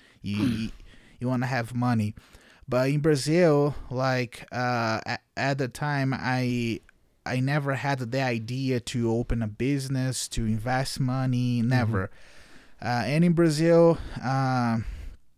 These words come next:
Speaker 1: like, people, if you wanna have money, you need to be a doctor, you need to be a
Speaker 2: Right,
Speaker 1: lawyer, you
Speaker 2: yeah.
Speaker 1: need to be,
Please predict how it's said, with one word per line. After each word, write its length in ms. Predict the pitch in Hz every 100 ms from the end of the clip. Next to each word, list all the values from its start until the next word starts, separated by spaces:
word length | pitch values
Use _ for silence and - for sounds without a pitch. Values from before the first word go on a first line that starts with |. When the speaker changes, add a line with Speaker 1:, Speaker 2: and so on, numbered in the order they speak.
| - _ - - - - - -
Speaker 1:
like, 420 | 120 120 113 - _ - _ -
people, 640 | 156 151 156 151 147 110 - _ -
if 260 | 127 - 147
you 160 | 139
wanna 420 | 139 123 127 156
have 280 | 151 165 156
money, 440 | 156 156 156 151 151
you 160 | 135
need 160 | 139 135
to 180 | - 135
be 180 | 131 120
a 60 |
doctor, 640 | 120 143 143 - 139 139 135
you 120 | 123
need 140 | 127 -
to 160 | -
be 180 | 120 120
a 60 | 113
Speaker 2:
Right, 100 | 107
Speaker 1:
lawyer, 540 | 127 135 135 131 127
you 120 | 113
Speaker 2:
yeah. 60 | 123
Speaker 1:
need 120 | 104
to 200 | 98 -
be, 580 | 120 113 110 107 107 107